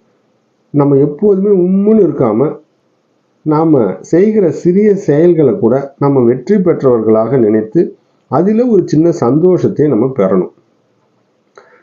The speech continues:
நம்ம மனசை எப்போதுமே ஒரு சின்ன குழந்தை போல வச்சுக்கணும். குழந்தைங்க என்ன பண்ணும்? சிறு சிறு குறும்புகளை செய்யும், ஓடும், ஓடி வரும். அதுங்க எப்போதுமே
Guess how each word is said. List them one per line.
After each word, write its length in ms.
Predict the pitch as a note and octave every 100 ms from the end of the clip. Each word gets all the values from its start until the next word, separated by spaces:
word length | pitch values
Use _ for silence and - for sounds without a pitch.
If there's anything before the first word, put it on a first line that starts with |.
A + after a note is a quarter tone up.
| _
நம்ம 500 | C#3+ D3 E3+ C3+ C3
மனசை 560 | G3 A3 G#3 A2+ G#2+ A2+
எப்போதுமே 540 | A2+ - G3 B2+ D3+
ஒரு 200 | F#3 B2
சின்ன 420 | - F#3+ G3 G#3
குழந்தை 480 | F#3+ C#3+ D#3 G3+ F#3+
போல 280 | B2+ C3 C3+
வச்சுக்கணும். 400 | - G2 F#2+ - -
குழந்தைங்க 320 | G3+ A3+ G3+
என்ன 220 | C#3+ D3+
பண்ணும்? 300 | C#3+ A#2+ A#2
சிறு 300 | A#2 D3+ E3+
சிறு 500 | E3 C#3+ A#2+ G2 - _ _
குறும்புகளை 520 | - G#3 A3 F#3+ C3+
செய்யும், 480 | A2 A2+ A2 A#2 A2+
ஓடும், 380 | C3 D#3 C#3+ C3
ஓடி 220 | A#2 C3+
வரும். 340 | A#2+ G#2+ A2 A2+
அதுங்க 280 | A2 G#2+
எப்போதுமே 720 | G#2 G#2+ F3+ F3+ C#3+ C#3 G3